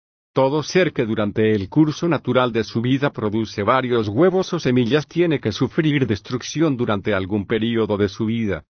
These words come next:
o durante alguna estación, o de vez en cuando en algún año,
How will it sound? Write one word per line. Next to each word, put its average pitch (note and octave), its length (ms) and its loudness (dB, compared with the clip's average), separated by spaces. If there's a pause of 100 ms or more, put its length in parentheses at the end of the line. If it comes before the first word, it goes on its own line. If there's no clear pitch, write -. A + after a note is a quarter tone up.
(160)
o B2 120 4
durante A#2 480 0
alguna A2+ 420 0
estación, G#2+ 720 -2 (160)
o A2 140 0
de G#2 120 -2
vez A2 260 -2
en G#2 120 0
cuando G#2+ 380 2
en G#2+ 100 2
algún G#2 300 0
año, F2+ 360 -2